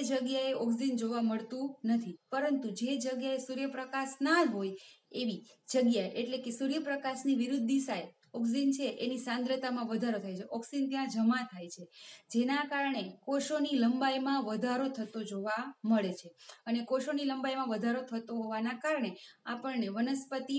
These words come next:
પ્રકાશ તરફ વળતી હોય એવું લાગે છે. એટલે કે પ્રકાશાવર્તનની ઘટના માટે પણ ઓક્ઝિન આપણને મદદરૂપ થાય છે. એટલે આ રીતે ઓક્ઝિન છે એ પ્રરોહાગ્રમાં સંશ્લેષણ પામે છે અને કોષોની લંબાઈમાં વધારો કરવા માટે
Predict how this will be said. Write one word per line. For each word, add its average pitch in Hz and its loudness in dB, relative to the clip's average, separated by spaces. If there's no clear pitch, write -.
પ્રકાશ 254 -4
તરફ 254 -2
વળતી 233 2
હોય 311 2
એવું 233 2
લાગે 185 -4
છે. - -12
એટલે 226 -4
કે 285 -2
પ્રકાશાવર્તનની 277 0
ઘટના 240 0
માટે 285 -2
પણ 220 -4
ઓક્ઝિન 254 2
આપણને 233 -2
મદદરૂપ 233 2
થાય 214 -2
છે. 180 -8
એટલે 233 -6
આ 254 0
રીતે 269 -4
ઓક્ઝિન 240 2
છે 269 0
એ 247 -2
પ્રરોહાગ્રમાં 247 -2
સંશ્લેષણ 247 -6
પામે 262 -6
છે 277 -6
અને 220 -2
કોષોની 247 -2
લંબાઈમાં 254 0
વધારો 240 0
કરવા 233 -2
માટે 220 -2